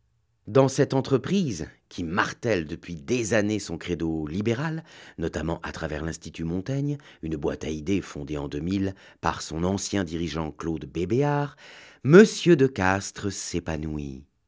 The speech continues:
Dans Le Figaro, le deux novembre deux mille seize, il réclame des leaders forts, qui développent une vraie vision du monde et une vraie stratégie d'avenir, et qui seront d'une fermeté sans faille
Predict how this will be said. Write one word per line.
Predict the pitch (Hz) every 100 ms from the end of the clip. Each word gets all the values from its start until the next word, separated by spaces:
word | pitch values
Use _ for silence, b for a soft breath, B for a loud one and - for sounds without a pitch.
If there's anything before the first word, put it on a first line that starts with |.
| _ _ _ _
Dans | 80 87
Le | 98
Figaro, | - 127 147 185 87
le | 78
deux | 87
novembre | 82 78 87 76 80
deux | 85
mille | 98 110
seize, | - 151 151 151 B B
il | 117 113
réclame | 110 - 117 165 156 B B B B 90
des | 120 165
leaders | 180 196 180 160 -
forts, | - 143 135 80 - - _ _ _
qui | - 139
développent | 147 139 -
une | 139
vraie | 135 104 110 180
vision | 160 170 147 120 160
du | 139 147
monde | 147 147 151 156 B B
et | 135
une | 147
vraie | 135 131 139
stratégie | - - 143 135 127 131
d'avenir, | 131 110 87 73 - B B
et | 175
qui | 170 175
seront | - 165 175
d'une | 139 143
fermeté | 143 139 147 143 156
sans | 147 - 233 247
faille | - - 135 139 151